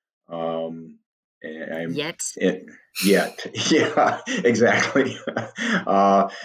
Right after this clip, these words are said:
Speaker 1: but I, I do expect that, uh, come campaign time in twenty twenty-two, we'll hear more about this, um, that it'll show up in ads and, and in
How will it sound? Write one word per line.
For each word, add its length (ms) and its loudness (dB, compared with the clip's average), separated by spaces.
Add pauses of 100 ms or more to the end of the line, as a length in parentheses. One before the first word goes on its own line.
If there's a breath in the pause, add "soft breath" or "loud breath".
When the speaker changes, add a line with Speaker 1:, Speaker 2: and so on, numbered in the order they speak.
(180 loud breath)
Speaker 1:
but 420 2
I, 220 6 (120)
I 80 4
do 680 4
expect 560 0
that, 360 0
uh, 320 2
come 520 0 (340)
campaign 320 2
time 260 0
in 60 -6
twenty 240 -6
twenty-two, 580 -6
we'll 240 -14
hear 100 -12 (140)
more 320 -20
about 240 -20 (380)
this, 340 -12 (520)
um, 300 -20 (680)
that 100 -10
it'll 280 -10
show 280 0
up 140 -12
in 120 -12
ads 500 -8
and, 140 -16
and 500 -20
in 140 -20